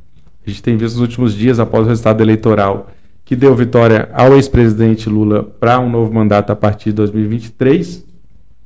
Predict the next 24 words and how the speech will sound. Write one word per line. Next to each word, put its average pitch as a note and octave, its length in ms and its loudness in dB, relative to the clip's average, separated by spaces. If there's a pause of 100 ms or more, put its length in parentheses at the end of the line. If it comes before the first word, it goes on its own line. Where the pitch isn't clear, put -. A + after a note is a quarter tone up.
(300)
com G#2+ 120 -2
a G#2 40 2
maior G#2+ 160 4
votação G#2+ 380 0
da G#2+ 100 0
história A#2 540 0
do G#2 160 -8
país, G#2 480 -6 (1300)
que D#3+ 340 -2 (260)
tem E3 200 4
acontecido D#3+ 400 0
uma D#3 180 0
série D#3 340 2
de D#3 140 -4
coisas, C3+ 540 2
né? A#2+ 280 -2
O, G#2+ 240 -4
enquanto A#2+ 380 -2
os B2+ 80 0
vitoriosos A#2+ 720 2
tão C#3 280 2
co-, B2+ 240 -6
estavam C3+ 420 -2
comemorando, A#2+ 720 -4